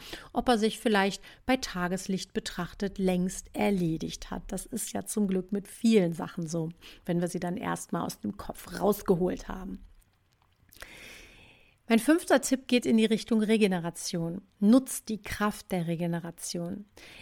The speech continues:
Die Nacht nutzt dein Körper nämlich primär für Reparatur- und Regenerationsprozesse.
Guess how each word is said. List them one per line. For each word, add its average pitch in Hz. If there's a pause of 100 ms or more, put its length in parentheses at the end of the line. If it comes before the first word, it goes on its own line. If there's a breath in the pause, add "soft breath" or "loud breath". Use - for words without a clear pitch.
(160 loud breath)
Die 226
Nacht 262
nutzt 240
dein 214
Körper 208
nämlich 202
primär 220
für 208
Reparatur- 208
und 202
Regenerationsprozesse. 202